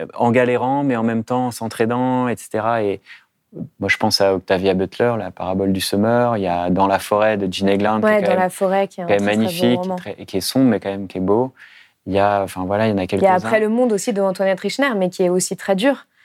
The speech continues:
Speaker 1: Ouais,
Speaker 2: Et à
Speaker 1: alors
Speaker 2: la
Speaker 1: c'est
Speaker 2: fois,
Speaker 1: bizarre,
Speaker 2: et à
Speaker 1: celui-là.
Speaker 2: la fois optimiste, enfin, c'est un peu
Speaker 1: Ouais, c'est
Speaker 2: particulier,
Speaker 1: bizarre, hein.
Speaker 2: mais
Speaker 1: C'est,
Speaker 2: ouais,
Speaker 1: c'est très
Speaker 2: très bizarre.
Speaker 1: bizarre. Il est, il est dur et en même temps, moi, j'en ressors, euh, j'a-, j'en suis ressorti bouleversé, mais en même temps avec
Speaker 2: Moi, je sais que j'ai pleuré en le lisant, quoi. Je, <laughs> il y a
Speaker 1: C'est,
Speaker 2: vraiment
Speaker 1: c'est
Speaker 2: eu
Speaker 1: fort,
Speaker 2: des
Speaker 1: hein.
Speaker 2: moments, parce qu'en fait, on voit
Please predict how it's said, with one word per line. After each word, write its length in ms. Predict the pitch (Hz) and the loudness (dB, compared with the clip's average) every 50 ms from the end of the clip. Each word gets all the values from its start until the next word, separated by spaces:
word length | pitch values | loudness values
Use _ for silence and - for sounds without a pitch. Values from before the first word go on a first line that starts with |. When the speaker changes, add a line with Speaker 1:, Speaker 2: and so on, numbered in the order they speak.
| _ _ _ - | _ _ _ -4
Speaker 1:
Ouais, 220 | - 151 - - | -2 2 2 4
Speaker 2:
Et 40 | - | 4
à 40 | 180 | 4
Speaker 1:
alors 120 | - 180 | 2 2
Speaker 2:
la 40 | 180 | -2
Speaker 1:
c'est 160 | - - 262 | -2 -4 0
Speaker 2:
fois, 120 | 240 247 | 0 2
Speaker 1:
bizarre, 180 | 247 254 240 220 | 2 2 2 2
Speaker 2:
et 20 | |
à 80 | 208 196 | 0 0
Speaker 1:
celui-là. 200 | 196 - 208 196 | 0 0 0 2
Speaker 2:
la 100 | 202 208 | 2 0
fois 140 | 196 - 240 233 | 0 0 -2 -2
optimiste, 480 | 208 - - 247 254 269 262 - - - | -2 -4 -4 -2 -2 -2 -2 -4 -4 -2
enfin, 100 | 214 196 | -2 -2
c'est 180 | 185 - 202 190 | -2 -2 -2 0
un 120 | 180 180 | 0 -2
peu 220 | 180 - 196 196 190 | -2 -2 -2 0 2
Speaker 1:
Ouais, 220 | - - - 120 | 2 2 2 2
c'est 140 | 120 107 196 | 0 -2 -6
Speaker 2:
particulier, 180 | 90 90 107 104 | -8 -6 -6 -2
Speaker 1:
bizarre, 240 | 104 160 151 - | 2 2 2 2
hein. 40 | - - | 0 -4
Speaker 2:
mais 100 | - - | -4 -6
Speaker 1:
C'est, 160 | - - 104 | -6 -4 -2
Speaker 2:
ouais, 80 | - - | -2 0
Speaker 1:
c'est 140 | 226 220 214 | 0 0 0
très 20 | |
Speaker 2:
très 180 | 214 202 147 135 | 0 -2 -2 0
bizarre. 480 | 135 123 113 131 135 143 151 139 127 101 | 0 2 2 4 2 2 2 0 -4 -10
Speaker 1:
bizarre. 40 | |
Il 180 | 95 107 101 104 | -10 -10 -8 -6
est, 200 | 101 104 104 101 | -6 -4 -4 -6
il 100 | 101 98 | -6 -6
est 120 | 104 104 101 | -6 -6 -6
dur 420 | 104 110 - - 135 156 151 131 | -8 -10 -6 -2 0 2 2 2
et 60 | 120 | 2
en 80 | 110 110 | 0 0
même 260 | 110 110 107 107 107 | 0 -2 -2 -2 -4
temps, 480 | - - 135 139 139 139 139 135 127 120 113 110 107 104 101 | -4 -2 -2 0 2 2 2 0 0 0 -2 -2 -4 -4 -4
moi, 220 | 101 107 110 110 | -4 -2 -2 0
j'en 140 | 104 110 104 | 0 0 -2
ressors, 400 | - - - - 120 120 107 107 | -2 -4 -4 0 0 0 2 2
euh, 240 | 104 101 98 98 95 95 _ _ _ _ - | 0 0 0 -2 -4 -6 _ _ _ _ -4
j'a-, 180 | - - - 120 | -2 0 0 2
j'en 160 | 101 107 107 | 2 0 0
suis 140 | - - 113 | 0 0 -2
ressorti 420 | 104 - - 110 - - - 110 | -2 0 -2 -2 -2 -2 -4 -2
bouleversé, 600 | 104 110 120 120 123 127 117 - - - - 151 147 | 2 2 2 4 4 2 2 0 -4 -4 -2 0 2
mais 100 | 139 120 | 2 0
en 80 | 110 | 0
même 220 | 107 104 104 104 104 | 0 -4 -4 -6 -10
temps 280 | - 131 131 135 131 | -6 -6 -4 -2 -2
avec 240 | 120 107 95 104 98 190 | -2 -4 -4 -2 0 2
Speaker 2:
Moi, 100 | 202 208 | 2 2
je 60 | 180 | 2
sais 80 | 196 240 | 2 0
que 60 | 196 | 2
j'ai 100 | 202 185 | 2 -2
pleuré 340 | - - 196 190 196 226 214 | -2 -2 -2 0 2 2 2
en 60 | 190 | 2
le 60 | 180 180 | 0 0
lisant, 260 | 185 196 196 208 185 | 0 0 0 0 -2
quoi. 200 | 170 185 180 175 | -2 -4 -8 -8
Je, 140 | 165 165 170 | -8 -10 -10
<laughs> 320 | 170 165 165 165 170 175 | -8 -8 -6 -4 -4 -2
il 60 | 190 208 | 0 0
y 40 | |
a 20 | 202 | 2
Speaker 1:
C'est, 100 | 208 220 | 2 2
Speaker 2:
vraiment 280 | 202 190 190 190 202 | 4 4 2 2 2
Speaker 1:
c'est 60 | 214 208 | 0 2
Speaker 2:
eu 20 | |
Speaker 1:
fort, 140 | 180 208 190 | 2 2 2
Speaker 2:
des 60 | 185 | 2
Speaker 1:
hein. 40 | 180 | 0
Speaker 2:
moments, 280 | 185 196 202 202 196 | 0 0 0 0 0
parce 220 | 175 - 185 175 - | 0 -2 -2 0 0
qu'en 160 | 196 185 180 | 0 0 2
fait, 200 | - 240 240 - | 2 0 0 0
on 100 | 202 185 | -2 -4
voit 380 | 175 160 175 202 220 247 269 | -2 -2 0 2 2 2 0